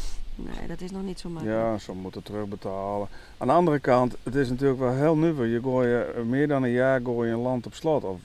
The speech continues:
Speaker 2: bijna de wereld gooi je op slot. En ze hadden het over de economie, eh, nou, deukje. Niks
Speaker 1: Ja.
Speaker 2: aan de hand.
Speaker 1: Nee, geloof jij dan ooit nog wanneer ze zeggen,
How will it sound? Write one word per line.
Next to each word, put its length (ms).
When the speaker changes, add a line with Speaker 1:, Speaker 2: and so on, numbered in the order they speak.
Speaker 2:
bijna 380
de 100
wereld 300
gooi 120
je 60
op 60
slot. 280
En 140
ze 100
hadden 240
het 80
over 200
de 60
economie, 840
eh, 340
nou, 440
deukje. 560
Niks 200
Speaker 1:
Ja. 60
Speaker 2:
aan 60
de 60
hand. 260
Speaker 1:
Nee, 280
geloof 240
jij 160
dan 220
ooit 240
nog 180
wanneer 240
ze 100
zeggen, 320